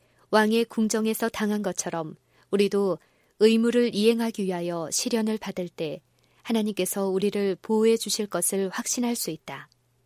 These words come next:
그러나 만일 우리 스스로 자신을 시험을 받는 처지에 두게 되면 우리는 조만간에 넘어질 것이다. 유혹자는 흔히 자기의 지배를 받고 있는 것으로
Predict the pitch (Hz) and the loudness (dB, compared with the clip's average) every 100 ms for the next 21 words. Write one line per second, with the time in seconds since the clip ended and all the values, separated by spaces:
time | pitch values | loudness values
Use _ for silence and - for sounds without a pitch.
0 | _ _ _ _ _ _ - - 202 208 | _ _ _ _ _ _ -4 0 0 0
1 | 190 - _ _ _ _ _ - 202 226 | -2 -8 _ _ _ _ _ 0 2 4
2 | 233 220 170 - 220 240 247 - - 269 | 4 4 2 2 2 2 0 -2 -2 2
3 | 262 254 - 190 - 214 226 226 - 294 | 2 2 -2 -2 0 0 0 0 0 2
4 | 262 262 254 196 214 220 - 240 - 220 | 0 -2 -2 0 0 -2 -4 -4 -2 -2
5 | 214 202 190 185 190 170 185 185 160 _ | -2 -4 -2 -2 -4 -4 -4 -4 -10 _
6 | _ _ 190 185 190 196 214 208 208 202 | _ _ 0 2 0 -2 0 0 0 -2
7 | 196 202 190 - 196 214 214 220 196 190 | -2 -2 -2 -2 0 0 -2 -4 -2 0
8 | - 143 143 _ _ _ _ _ _ _ | -2 -4 -18 _ _ _ _ _ _ _
9 | _ _ _ _ _ _ _ 214 226 233 | _ _ _ _ _ _ _ 0 0 0
10 | - 220 240 240 - _ _ _ - 233 | -2 0 0 -2 -4 _ _ _ -4 0
11 | 233 226 185 - - 202 202 214 220 226 | 2 0 -2 -4 -6 -4 -2 2 2 2
12 | - 220 226 240 214 196 220 214 214 190 | 2 4 6 4 2 -2 0 2 0 -2
13 | 170 - 175 165 | -2 -2 -2 -2